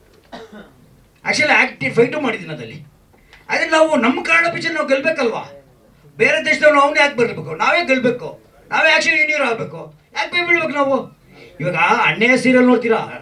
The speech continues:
ರಾಮಾಚಾರಿ ಸೀರಿಯಲ್ ನೋಡ್ತೀರಾ, ಅದ್ರಲ್ಲಿ ಆ್ಯಕ್ಷನ್ ಹೀರೋ ಥರ ಫೈಟ್ ತೆಗಿತಾ ಇದ್ದೀವಲ್ಲ, ಮಾಮೂಲಿ ಫೈಟ್‌ಗಳು ಯಾವ್ದು ತೆಗಿತಾ ಇಲ್ಲ ಸರ್. ಆ್ಯಕ್ಷನ್ ನಾವೇ ಕೊಡ್ತಾ ಇದೀವಲ್ಲ ಸರ್ ನಾವು.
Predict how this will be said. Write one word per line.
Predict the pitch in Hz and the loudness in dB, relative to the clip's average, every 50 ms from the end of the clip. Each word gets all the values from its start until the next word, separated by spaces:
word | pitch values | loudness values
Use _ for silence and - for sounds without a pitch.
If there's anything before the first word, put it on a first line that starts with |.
| - - - | -16 -10 -6
ರಾಮಾಚಾರಿ | 160 196 220 240 233 233 240 233 247 233 | -4 -2 0 0 0 0 2 2 2 2
ಸೀರಿಯಲ್ | - 254 254 262 262 | 2 4 4 4 6
ನೋಡ್ತೀರಾ, | 254 254 220 - 240 226 220 - - - - _ _ _ _ _ _ - | 6 4 4 4 2 2 2 0 -2 -6 -12 _ _ _ _ _ _ -8
ಅದ್ರಲ್ಲಿ | - - 269 - 311 302 - | -4 -2 -2 -2 0 0 2
ಆ್ಯಕ್ಷನ್ | - 285 - - 330 330 | 2 2 2 2 0 0
ಹೀರೋ | 320 330 320 311 | 0 -4 -4 -2
ಥರ | 311 311 339 | -2 -4 -2
ಫೈಟ್ | 330 320 320 320 285 | -2 -2 -4 -4 -4
ತೆಗಿತಾ | 302 302 277 269 277 | -8 -6 -4 -2 -2
ಇದ್ದೀವಲ್ಲ, | 247 - 233 - - - - - - _ _ _ _ - | -2 -2 -2 -6 -6 -8 -10 -12 -16 _ _ _ _ -4
ಮಾಮೂಲಿ | - - 339 339 392 392 392 | 0 0 0 2 2 0 0
ಫೈಟ್‌ಗಳು | 339 339 349 349 349 330 330 320 | 0 0 -2 -2 -2 -4 -4 -2
ಯಾವ್ದು | 302 285 302 302 302 | 0 0 0 0 0
ತೆಗಿತಾ | 285 285 294 285 285 | 0 -2 -2 -2 -2
ಇಲ್ಲ | 240 208 170 160 - - _ _ - - - | -4 -4 -4 -8 -10 -12 _ _ -14 -4 2
ಸರ್. | 302 320 | 2 4
ಆ್ಯಕ್ಷನ್ | 277 - 294 302 - 339 349 | 4 4 2 2 0 0 0
ನಾವೇ | 339 311 330 349 349 | 0 0 0 -2 -4
ಕೊಡ್ತಾ | 339 330 349 359 | -6 -8 -4 -4
ಇದೀವಲ್ಲ | 359 311 262 226 190 | -4 -2 -2 -4 -6
ಸರ್ | 175 156 180 196 202 | -6 -8 -10 -10 -10
ನಾವು. | 175 165 147 151 | -8 -2 -2 -2